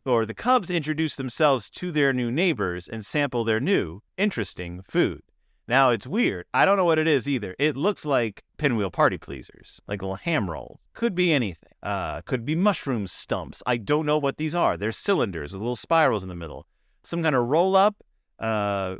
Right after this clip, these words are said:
I mean, it could also sp-, be supposed to be, like, baklava or something. I have no idea. In any case, the kids love it. Uh, and before you know it, all the cubs of different backgrounds and cultures are rolling around on the ground with each other.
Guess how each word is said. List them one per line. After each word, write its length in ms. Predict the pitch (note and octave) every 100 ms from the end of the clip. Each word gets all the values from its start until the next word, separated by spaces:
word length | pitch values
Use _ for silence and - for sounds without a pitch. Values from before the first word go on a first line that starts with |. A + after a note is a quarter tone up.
| -
I 40 |
mean, 160 | A#2 B2+
it 80 | C3+
could 100 | D#3
also 240 | D#3+ -
sp-, 240 | D3 D#3+ C#3
be 140 | D3+
supposed 280 | - D#3 C#3
to 60 | C#3+
be, 120 | C#3+
like, 280 | A#2+ G#2+ -
baklava 800 | A2 - A2 F#2+ G2+ C3+ E3
or 140 | F3 F3
something. 400 | F#3 F3 F3+ A#2+
I 40 |
have 200 | A#2 G#2+
no 340 | A#2 B2+ A#2+ A2
idea. 400 | G2+ F#2 E2+ D2+
In 100 | F3
any 220 | F#3+ D3
case, 220 | B2 A2
the 100 | B2
kids 260 | - D3 A2+
love 300 | A#2+ B2 E2+
it. 140 | - _ -
Uh, 220 | A#2 A#2
and 80 | C#3+
before 260 | E3 D#4
you 100 | D#4
know 220 | B3 A3 G#3
it, 120 | G#3
all 260 | F#3+ A3+
the 80 | A3+
cubs 380 | - E3 D#3 C3
of 100 | A2+
different 400 | G#3 - G3 A2
backgrounds 640 | A3 A#3 - A3 G#3+ G3+ F3
and 160 | E3
cultures 480 | - A#2+ - B2+ G#2+
are 80 | G2+
rolling 320 | D3+ G3+ G3
around 300 | E3+ D#3 D3
on 60 | C3
the 60 |
ground 280 | A2 G#2+ F#2
with 100 | D#2+
each 160 | D2+ -
other. 320 | B1+ G1+